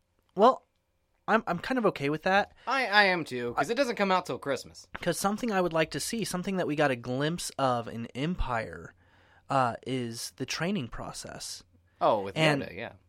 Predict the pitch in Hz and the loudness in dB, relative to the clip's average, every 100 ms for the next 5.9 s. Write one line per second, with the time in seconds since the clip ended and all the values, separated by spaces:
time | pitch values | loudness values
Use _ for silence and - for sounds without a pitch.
0 | - 139 139 - 196 180 104 123 123 160 | -8 -4 -2 0 0 0 -2 -2 0 -2
1 | - 160 131 113 - - _ _ _ _ | 0 -2 -2 -4 -10 -12 _ _ _ _
2 | - 131 131 208 - 135 127 117 113 107 | -14 -6 0 0 2 0 0 -4 -8 -8
3 | 110 117 135 143 135 135 127 117 - 139 | -8 -4 0 0 -2 -2 -2 -2 -4 -6
4 | - 120 110 117 117 113 113 117 117 110 | -6 -6 -6 -6 -4 -4 -4 -4 -4 -4
5 | 110 113 - - - 160 123 - - | -4 -6 -8 -12 -2 0 0 -2 -10